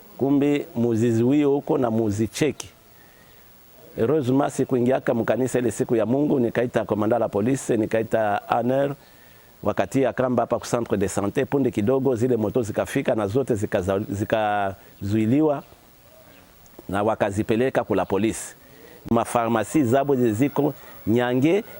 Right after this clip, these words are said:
Misisi, Lulimba na Baraka. Hao wamama walijipakiza tu kama vile waabiria. Na walipofunguliwa vile vyote, hakukuonekana indus militaire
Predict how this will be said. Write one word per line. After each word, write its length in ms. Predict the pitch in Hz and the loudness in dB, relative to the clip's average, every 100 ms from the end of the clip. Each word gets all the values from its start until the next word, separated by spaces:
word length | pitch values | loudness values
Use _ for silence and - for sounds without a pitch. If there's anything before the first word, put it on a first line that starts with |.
| - | -2
Misisi, 720 | 113 120 - 175 165 - 170 | 2 2 2 0 0 2 2
Lulimba 600 | 143 131 127 160 156 151 | 4 4 4 4 4 2
na 120 | 123 | 2
Baraka. 480 | 104 110 120 107 90 - - - - - | 0 0 0 -2 -6 -6 -18 -20 -18 -2
Hao 180 | 139 160 | 0 2
wamama 360 | 135 131 147 147 | 2 2 0 2
walijipakiza 800 | 131 123 117 123 107 156 143 | 0 0 0 0 0 2 2
tu 140 | 113 147 | 2 0
kama 240 | 143 127 | 2 0
vile 260 | 107 151 147 | 2 2 2
waabiria. 720 | 120 113 110 117 139 127 85 - - - - - - - - - | 2 2 2 2 2 2 0 -6 -20 -20 -20 -20 -20 -20 -18 -2
Na 120 | 107 | 0
walipofunguliwa 800 | 131 131 131 147 - 143 147 175 | 2 2 0 0 2 2 4 4
vile 220 | 151 156 | 4 2
vyote, 460 | 127 160 170 175 165 - | 4 2 2 2 0 0
hakukuonekana 960 | 127 - 135 147 135 131 156 160 160 - | -2 0 0 2 2 2 2 2 0 0
indus 420 | 135 135 156 160 | 2 4 2 2
militaire 720 | 135 127 127 - 160 156 139 | 2 2 2 2 2 2 0